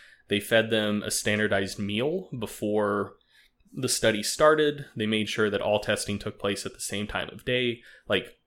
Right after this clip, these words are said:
they really, um, dotted their I's and crossed their T's when it came to controlling all relevant variables. And what they did is they had all of the subjects complete,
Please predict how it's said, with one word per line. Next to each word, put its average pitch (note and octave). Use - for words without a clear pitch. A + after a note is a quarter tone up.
they B2+
really, D3
um, G2+
dotted A#2+
their A2
I's G#2
and G2
crossed G#2
their G2
T's G2
when G#2+
it G2+
came G#2+
to G2+
controlling A#2+
all A2+
relevant G#2
variables. G2
And A2
what E3
they F3
did C3
is A#2+
they A2+
had D3
all B2
of B2+
the A#2
subjects A2
complete, A2+